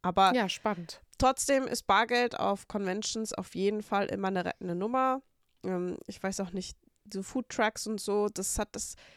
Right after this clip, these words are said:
Speaker 1: ich sag mal so, ist auf jeden Fall nicht ganz so safe, dass überall Karte genommen wird, gerade bei Ständen, die vielleicht neu sind oder die vielleicht, ähm, nicht ihren Sitz in Deutschland haben. Das ist mir persönlich aufgefallen.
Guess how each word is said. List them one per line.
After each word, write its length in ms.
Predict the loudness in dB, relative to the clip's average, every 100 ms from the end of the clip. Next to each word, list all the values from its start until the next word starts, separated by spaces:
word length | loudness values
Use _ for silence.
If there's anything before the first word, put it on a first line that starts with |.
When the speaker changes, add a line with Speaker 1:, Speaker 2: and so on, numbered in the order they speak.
| -20 _ -4
Speaker 1:
ich 140 | 2
sag 160 | 2 4
mal 100 | 2
so, 120 | 2
ist 120 | 2
auf 140 | 2
jeden 240 | 2 0 2
Fall 260 | 4 4
nicht 240 | 4 -2 0
ganz 220 | -2 0
so 100 | -2
safe, 280 | 0 0 0
dass 180 | -4 -4
überall 260 | -2 -2
Karte 360 | 0 -2 -2 -4
genommen 280 | -4 -4 -6
wird, 140 | -8
gerade 260 | -6 -4 -2
bei 300 | 0 -2 -4 -14 _ _
Ständen, 440 | -8 -2 -2 -2 -10
die 80 |
vielleicht 320 | -4 -4 -2 2
neu 260 | 4 4
sind 380 | 2 0 -2 -4
oder 200 | -4 -4
die 140 | -6
vielleicht, 460 | -10 -8 -8 -8 -8
ähm, 280 | -8 -8 -10 _ _ _ _ _
nicht 400 | -10 -10 -12 -6
ihren 160 | -6 -4
Sitz 180 | -6 -8
in 120 | -6
Deutschland 540 | -6 -8 -12 -18 -16
haben. 220 | -16 -16 -20 _ _
Das 200 | -2 -2
ist 140 | -2 2
mir 180 | 2 2
persönlich 500 | 2 0 0 -2 -4
aufgefallen. 640 | -6 -8 -6 -6 -6